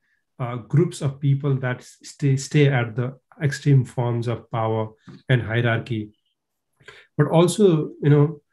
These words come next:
and there are, um, and I fully agree with Doctor Rohani that the concept, the, the concept that we have in the Eastern philosophy, the history, are very powerful when it comes to humanity.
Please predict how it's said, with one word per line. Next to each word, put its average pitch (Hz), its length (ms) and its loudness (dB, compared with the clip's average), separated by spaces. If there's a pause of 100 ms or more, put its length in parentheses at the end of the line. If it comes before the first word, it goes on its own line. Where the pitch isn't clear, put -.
(500)
and 151 120 4
there 170 120 4
are, 190 440 -2
um, 135 520 0
and 143 100 -4
I 156 300 -6
fully 180 320 -6
agree 139 640 0
with 131 180 -4
Doctor 135 280 -6
Rohani 123 380 -4
that 120 220 -8 (1120)
the 170 240 -4
concept, 180 720 0
the, 190 200 -2
the 156 180 0
concept 170 420 -2
that 156 180 -2
we 147 140 2
have 170 220 -2
in 151 140 0
the 139 100 -2
Eastern 147 480 -2
philosophy, 131 720 -6 (300)
the 117 80 -4
history, 127 540 -2 (800)
are 147 260 4
very 135 400 2
powerful 131 800 -4 (100)
when 123 140 -2
it 139 120 0
comes 120 280 -6
to 135 100 -2
humanity. 113 680 -8